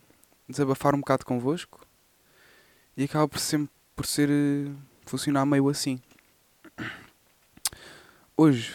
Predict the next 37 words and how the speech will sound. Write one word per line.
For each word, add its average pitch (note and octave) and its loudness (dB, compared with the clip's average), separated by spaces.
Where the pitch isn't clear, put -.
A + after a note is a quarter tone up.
vamos C#3+ 2
ver C#3 4
então B2 0
o B2 -4
episódio A#2+ 0
do, A2 2
do A#2 -6
Catoa, B2 2
estava B2 -2
prometido. B2+ 0
Eh, A#2+ 4
pá, B2+ 0
o A#2+ -4
episódio B2+ 4
ficou - -8
com C3+ 2
um C3 2
título C3 2
incrível, B2+ 2
Sala A#2 6
em A#2+ -2
Chamas, B2 -4
e C3 0
vocês B2+ 2
já A#2+ 0
vão A#2+ -2
perceber - -2
o A2+ 2
porquê. A#2+ -4
Ehm, D3 2
e C#3 -4
pá, B2 -6
vamos C3 -4
lá, B2+ 4
eu C3 4
vou C3+ -2
parando C3 0